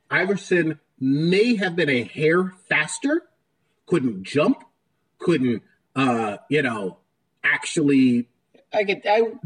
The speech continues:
Speaker 1: drive like this guy could
Speaker 2: Yeah,
Speaker 1: and
Speaker 2: I, I,
Speaker 1: finish.
Speaker 2: yeah, I would put him above Iverson.
Speaker 1: 'Cause Westbrook's gonna yak it on you.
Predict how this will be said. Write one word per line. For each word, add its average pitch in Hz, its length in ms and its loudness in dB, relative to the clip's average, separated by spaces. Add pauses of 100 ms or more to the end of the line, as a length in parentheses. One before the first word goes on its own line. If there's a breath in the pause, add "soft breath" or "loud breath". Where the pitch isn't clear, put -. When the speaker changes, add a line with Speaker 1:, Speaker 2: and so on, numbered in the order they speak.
Speaker 1:
drive 180 680 2
like 180 320 0
this 190 180 0
guy 202 240 0
could 226 420 2
Speaker 2:
Yeah, 175 480 4
Speaker 1:
and 143 120 4
Speaker 2:
I, 196 100 4 (120)
I, 175 60 4
Speaker 1:
finish. - 460 0
Speaker 2:
yeah, 127 280 -2 (220)
I 160 120 2
would 156 200 0
put 156 200 0
him 147 300 0
above 123 440 -4
Iverson. 104 720 -10 (340)
Speaker 1:
'Cause 208 200 0
Westbrook's 294 580 0
gonna 214 220 2
yak 143 400 0
it 160 100 2
on 113 220 -2
you. 87 160 -12